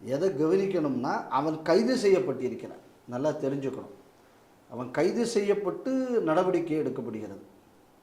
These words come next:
கைது செய்யப்பட்டு நடவடிக்கை எடுக்கப்படக்கூடிய நேரத்துல அந்த ஊர்ல வந்து பிரச்சனை வருது. பெரும் போராட்டம் ரோட்டில் வந்து நடக்கிறது. ஏன்னா நடவடிக்கை எடுத்த பிறகு எதுக்கு நீ போராட்டம் வருது?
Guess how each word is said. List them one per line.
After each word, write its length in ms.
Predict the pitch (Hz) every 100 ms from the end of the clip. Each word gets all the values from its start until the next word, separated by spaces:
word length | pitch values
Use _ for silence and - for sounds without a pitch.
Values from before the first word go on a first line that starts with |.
| _ _ _ _ _
கைது 420 | - 117 151 170 170
செய்யப்பட்டு 680 | 160 151 156 - 135 -
நடவடிக்கை 720 | 123 113 135 160 156 - 143
எடுக்கப்படக்கூடிய 800 | 123 135 156 135 131 127 120 117
நேரத்துல 320 | 113 117 113
அந்த 300 | 147 120 123
ஊர்ல 340 | 117 113 131 120
வந்து 240 | 104 113
பிரச்சனை 440 | 131 110 - 113 104
வருது. 520 | 101 - - _ _ _ _ _ _ _ _ _ _ -
பெரும் 320 | 226 269 269
போராட்டம் 520 | 185 202 180 - 156
ரோட்டில் 320 | 135 143 143 131
வந்து 240 | 117 120
நடக்கிறது. 500 | 110 110 110 104 98 131
ஏன்னா 120 | 151
நடவடிக்கை 520 | 110 120 170 175 170
எடுத்த 180 | 139 135
பிறகு 200 | 131 131
எதுக்கு 160 | 117 123
நீ 60 |
போராட்டம் 400 | 113 110 107 110
வருது? 260 | 104 98